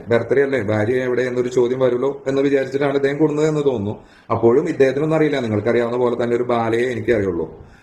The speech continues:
പിന്നീടാണ് ഞാൻ ഇദ്ദേഹത്തിന് പറ്റുക. അപ്പൊ ആദ്യം തന്നെ ഇദ്ദേഹം എന്നോട് പറയുന്നത്, ഏഹ്, എലിസബത്ത് ഒരു വട്ട് കേസാണ്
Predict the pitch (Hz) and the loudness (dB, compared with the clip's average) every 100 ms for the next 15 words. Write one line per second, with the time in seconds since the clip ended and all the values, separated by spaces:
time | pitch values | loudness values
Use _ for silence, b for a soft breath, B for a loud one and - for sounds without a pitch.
0 | B 107 110 117 165 156 151 139 127 113 | B 2 4 2 0 0 0 0 0 0
1 | 110 107 - 131 139 135 175 180 165 156 | -2 -2 0 2 2 2 0 0 2 2
2 | 165 156 160 151 135 131 143 180 185 B | 2 0 0 0 0 0 2 0 -4 B
3 | B B - 107 107 107 101 95 - - | B B -2 0 0 -2 -4 -6 -4 0
4 | 127 127 147 143 170 156 143 139 - - | 0 4 2 2 0 0 2 0 0 0
5 | 160 165 120 123 117 82 | 2 4 2 0 -4 -4